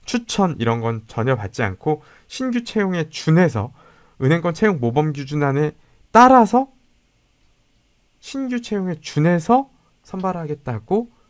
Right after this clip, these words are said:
발표를 했기 때문에 외부에 발표한 내용이 아니라 은행 안에서 발표한 내용이고, 어, 그 내용들을 여러분들께 안내해드리는 이유는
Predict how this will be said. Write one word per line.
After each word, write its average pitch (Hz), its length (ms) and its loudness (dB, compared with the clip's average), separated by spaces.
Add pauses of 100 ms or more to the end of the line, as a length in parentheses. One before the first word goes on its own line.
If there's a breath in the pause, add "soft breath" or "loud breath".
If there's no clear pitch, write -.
(120)
발표를 120 600 -10
했기 156 220 -10
때문에 104 380 -6 (760)
외부에 143 800 -2
발표한 135 680 -4
내용이 117 360 -2
아니라 104 240 -2
은행 123 320 0
안에서 123 720 -4
발표한 117 420 -6
내용이고, 110 760 -2 (320 loud breath)
어, 98 580 -6 (140)
그 139 80 0
내용들을 127 400 -2
여러분들께 117 600 -2
안내해드리는 110 800 -6
이유는 113 440 -8